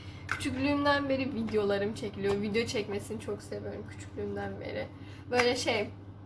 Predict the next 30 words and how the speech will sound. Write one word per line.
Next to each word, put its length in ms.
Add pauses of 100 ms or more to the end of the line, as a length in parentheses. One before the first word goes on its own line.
(760)
ben 300
geçen 480 (360)
gün, 180 (420)
e, 260
Keeping 300
Up 260
with 180
the 100
Kardashians'ı 760
bitirdim. 440 (480)
Yani 220 (140)
onlar 360
küçüklüğünden 540
beri 160
kamera 400
önünde 180
olmaya 440 (100)
alışık 540 (280)
ve 160 (300)
aslında 360
ben 260
de 60
öyleyim. 480 (220)
Çünkü 360
böyle 260
küçüklüğümden 760
beri 300 (380)
hani 160 (960)
bir 280
doğduğum 420